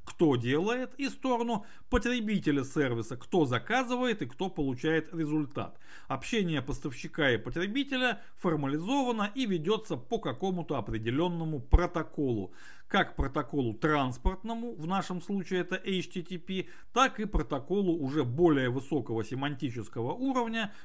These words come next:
Вот их-то мы сейчас и разберём. Итак, веб-сервис реализует протокол по имени соап. Вот здесь не нужно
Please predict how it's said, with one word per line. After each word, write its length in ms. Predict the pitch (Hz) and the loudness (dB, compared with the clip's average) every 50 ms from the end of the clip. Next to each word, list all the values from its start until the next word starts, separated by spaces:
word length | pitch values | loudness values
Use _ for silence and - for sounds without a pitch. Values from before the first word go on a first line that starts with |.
| - - | -10 -4
Вот 260 | 170 233 226 226 - | -2 -2 -2 -2 -6
их-то 300 | 220 226 202 - - 135 | -6 -8 -4 -4 -4 -4
мы 140 | 135 143 135 | -4 -4 -6
сейчас 360 | - - 175 190 170 - - - | -4 -2 -2 -2 -2 -4 -6 -6
и 200 | 156 156 170 - - - | -4 -4 -4 -4 -6 -8
разберём. 640 | 151 139 139 123 123 131 135 123 117 101 90 82 85 92 - - - - - - - - - - - | -4 -4 -2 -2 0 0 0 0 0 0 -2 -4 -8 -10 -12 -12 -12 -12 -12 -12 -12 -12 -12 -6 -4
Итак, 460 | 202 214 208 - 113 87 76 - - - - - - - - - - - - - | -4 -4 -2 -2 -4 -4 -4 -8 -12 -12 -12 -12 -12 -12 -12 -12 -12 -12 -12 -10
веб-сервис 960 | - 104 139 165 165 - - - - 190 202 214 208 214 240 254 233 - - - - - - - | -4 2 4 6 6 4 2 -2 0 0 2 2 2 0 0 -2 -2 -4 -8 -12 -12 -12 -12 -6
реализует 800 | - 131 151 147 135 127 127 120 120 151 208 247 262 214 - - | 2 4 6 6 6 4 2 0 0 0 0 0 0 0 0 0
протокол 640 | 151 139 135 - 139 123 - - 185 214 240 196 - | 0 0 0 -2 -4 -4 -2 -2 0 0 0 0 0
по 180 | - 131 135 | 0 2 4
имени 420 | 160 180 180 175 170 170 165 - - | 4 4 2 2 -2 -2 -2 -4 -6
соап. 720 | - - - - 247 220 190 160 135 117 98 - - - - - - - - - - - - - | -8 -10 -4 0 4 6 6 8 6 4 2 -2 -6 -8 -10 -10 -10 -10 -12 -12 -12 -12 -10 -6
Вот 160 | 127 139 135 | -4 -4 -4
здесь 320 | 139 143 190 202 165 - - | -2 0 0 0 0 0 0
не 80 | 175 | 0
нужно 920 | 185 196 190 160 156 160 160 160 151 147 147 143 139 131 127 123 117 104 | 2 2 2 2 0 0 0 2 2 2 2 2 2 2 2 2 0 -2